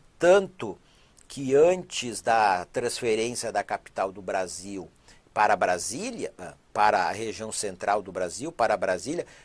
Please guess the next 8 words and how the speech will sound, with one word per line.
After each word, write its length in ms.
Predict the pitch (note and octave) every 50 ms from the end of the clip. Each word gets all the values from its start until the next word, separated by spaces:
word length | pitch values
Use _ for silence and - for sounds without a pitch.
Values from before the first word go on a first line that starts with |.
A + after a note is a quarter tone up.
| _ _
nós 300 | A2 A2+ A#2 A#2+ A2+ -
tivemos, 840 | - - A2 G2+ F2+ F#2+ A#2+ D3 F#3 A3 A3 F#3+ A#2+ G2+ - - - _ _ _ - - - - _
é, 140 | - F#2+ G#2
no 180 | A#2 B2 B2
governo 800 | G#2 G2 B2 A#2 G#2 - - A#2+ B2+ C3 C3+ B2+ B2 A2+ A2 G#2 F#2+
de 420 | F#2 - - G#2 G#2+ G#2 G2 G2
Getúlio 640 | G2 F#2+ G#2+ A#2 G#2+ - - - A2 A2 G2+ F#2 F#2
Vargas, 720 | F2+ F2 G#2 G#2+ C#3 F#3+ A3 G#3+ - - F2+ D#2 - -